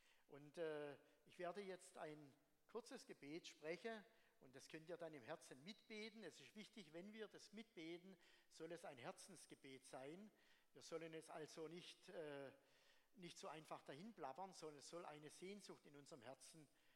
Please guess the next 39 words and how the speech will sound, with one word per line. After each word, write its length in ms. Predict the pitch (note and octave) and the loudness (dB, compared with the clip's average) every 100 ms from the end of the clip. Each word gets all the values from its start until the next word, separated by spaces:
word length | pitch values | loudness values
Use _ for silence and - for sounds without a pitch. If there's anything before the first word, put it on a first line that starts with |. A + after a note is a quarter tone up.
| - | -8
daraus 380 | D3+ A#2+ C#3 C#3 | -4 0 0 -2
entstehen. 540 | D#3+ B2+ - B2+ B2 A2 - - - - | -4 -4 -2 -4 -6 -10 -18 -20 -20 -14
Und 160 | D#3+ C3+ | -6 -2
dann 160 | C3+ | 0
wird 180 | D3 D3+ | 0 -2
uns 220 | E3 C3+ | -4 -6
Jesus 420 | D3+ C3 - C#3 - | -4 -4 -4 -6 -6
Christus 480 | B2+ - C#3+ - - - | -8 -8 -8 -8 -10 -6
auch 220 | A#2 - | -4 -4
begegnen. 600 | - - A2+ - B2+ G#2+ - - - - | -10 -6 -6 -6 -10 -10 -14 -18 -12 -2
Das 160 | A#2+ - - - | -2 -2 -8 -12
sp-, 320 | - - - | -16 -14 -4
sagt 240 | C3 A2+ - | 0 0 -2
uns 160 | B2+ | -2
auch, 240 | A#2 C3 - - - - - | 0 0 -2 -14 -18 -18 -8
äh, 160 | D3 B2 | -6 -2
Gott, 220 | C#3 - | -2 -2
spricht 280 | - D#3+ - | -2 -2 -2
uns 140 | D3 | -4
auch 200 | D3 B2 | -2 -2
Gottes 300 | - B2 B2 C3 | -4 -6 -6 -6
Wort 180 | B2 | -6
zu. 180 | - A#2 G2+ - - - - - - - | -6 -10 -12 -16 -20 -20 -20 -20 -18 -8
Und 300 | - C#3+ D3 - | -2 -2 -2 -6
ihr 100 | C#3+ | 0
könnt 280 | D#3 D3+ C3 | 0 0 -4
auch 160 | A2 | 0
aufstehen 460 | - F#3+ - G#3+ G3 | 2 2 4 2 6
gerne, 360 | G3+ G3 G#3+ | 4 6 4
auch 160 | C3+ C#3 | 4 0
zu 200 | - A2 | -2 2
Hause 280 | D3 G#3+ A3 | 4 4 2
könnt 220 | G3 G3 | 0 2
ihr 100 | G3 | 4
aufstehen, 440 | F#3+ F#3 - G3+ D#3 | 4 2 2 2 4
wenn 140 | F3+ | 4
ihr 140 | F#3+ | 6
das 260 | D#3 A2+ - | 6 2 0
wollt. 300 | F3+ G#3 | 6 6